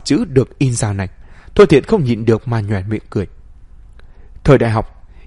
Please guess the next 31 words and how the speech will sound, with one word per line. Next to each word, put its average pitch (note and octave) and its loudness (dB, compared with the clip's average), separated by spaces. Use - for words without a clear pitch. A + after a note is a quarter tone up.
những D#3+ 2
nam B2 0
sinh B2+ -2
theo E3 0
đuổi A2 0
cô B2 0
cũng E3 2
dán D3 -2
ở C3 0
đầu A2 -2
giường G2 -2
những E3 0
nội B2 0
dung A2+ -2
y C#3+ 2
hệt G#2 -6
như A2 -4
thế F#3 -4
này. G#2 -8
Nhưng B2 4
vị A#2 2
trí A#2+ -2
bắt D#3 -2
mắt D#3 -4
nhất E3+ -2
ở B2 0
trên F3 -4
tường, G2+ -4
dùng C3+ 2
bút B3 -2
đỏ A2+ 4